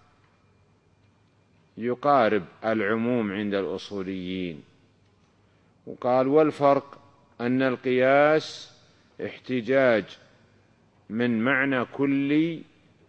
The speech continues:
إلى معنى جزئي أو كلي أقل من الكلي الأول".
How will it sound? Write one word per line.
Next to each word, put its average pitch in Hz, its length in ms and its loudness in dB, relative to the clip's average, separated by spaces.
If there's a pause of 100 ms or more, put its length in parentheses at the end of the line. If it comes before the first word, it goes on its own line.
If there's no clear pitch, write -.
(960)
إلى 147 680 2 (300)
معنى 127 580 -2 (520)
جزئي 156 840 0 (320)
أو 156 220 6
كلي 143 520 0
أقل 127 400 0
من 113 140 -2
الكلي 107 600 -4
الأول". 90 600 -4